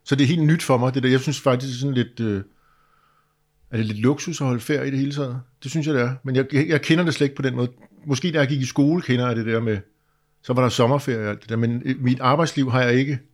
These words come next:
dyrket det på den måde. Jeg har, øh, boet i U S A og alt muligt, men jeg har aldrig holdt sådan tre ugers ferie om sommeren, og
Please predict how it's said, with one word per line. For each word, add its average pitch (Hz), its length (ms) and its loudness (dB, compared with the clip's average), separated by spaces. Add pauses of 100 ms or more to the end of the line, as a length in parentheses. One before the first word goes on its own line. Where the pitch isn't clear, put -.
(840)
dyrket 147 260 6
det 147 80 0
på 135 60 0
den 127 180 -2
måde. 117 320 0
Jeg 123 80 4
har, 127 100 2 (640)
øh, 151 60 -14 (100)
boet 185 260 4
i 175 60 2
U 151 160 4
S - 120 0
A 160 200 2
og 147 60 0
alt 139 100 0
muligt, 135 240 0 (100)
men 127 100 0
jeg 127 80 2
har 127 80 4
aldrig 147 160 2
holdt 139 180 0
sådan 139 440 -6
tre 151 240 0
ugers 135 200 -4
ferie 135 180 0
om 135 80 -4
sommeren, 127 400 0
og 113 200 -4